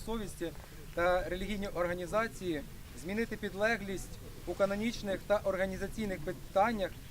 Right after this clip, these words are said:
релігійної громади парафії Свято-Миколаївської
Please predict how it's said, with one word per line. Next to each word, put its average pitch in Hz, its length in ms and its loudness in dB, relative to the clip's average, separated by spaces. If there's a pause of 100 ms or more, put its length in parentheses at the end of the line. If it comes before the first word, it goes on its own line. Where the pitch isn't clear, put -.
(160)
релігійної 196 580 2
громади 185 520 4
парафії 180 580 4 (760)
Свято-Миколаївської 185 1000 4